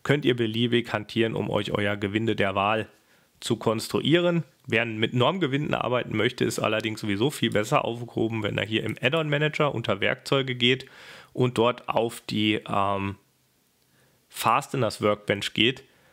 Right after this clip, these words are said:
Dort können wir sehr gut verschiedene Schrauben, Muttern, Elemente erzeugen und auch Gewinde erzeugen, also Normgewinde.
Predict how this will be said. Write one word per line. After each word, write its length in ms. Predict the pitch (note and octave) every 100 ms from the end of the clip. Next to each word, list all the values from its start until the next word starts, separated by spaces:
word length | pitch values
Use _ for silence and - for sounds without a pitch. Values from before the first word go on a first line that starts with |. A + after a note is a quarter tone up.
| _ _ _
Dort 400 | - G#2+ A#2+ -
können 300 | - A2+ A#2
wir 340 | A2+ A2+ A2 - _ _
sehr 400 | - - G#2+ A#2
gut 520 | - A2+ A2+ A2 - -
verschiedene 600 | - - - G#2+ A2 G2+
Schrauben, 680 | - - A2+ G#2+ A2+ A2 G#2+ _ _ _ _ _ -
Muttern, 600 | A2 A#2+ A#2+ G#2+ A2 G#2+
Elemente 440 | G#2 G#2+ G2+ B2 B2
erzeugen 460 | G2+ - G2+ G#2
und 160 | G#2 G#2+
auch 180 | - -
Gewinde 380 | G2 A#2 D3+
erzeugen, 560 | G2+ G2+ - G2+ G#2 B2
also 160 | G2+ G#2
Normgewinde. 800 | G#2 A#2 D3 A#2+ G#2 A2 C3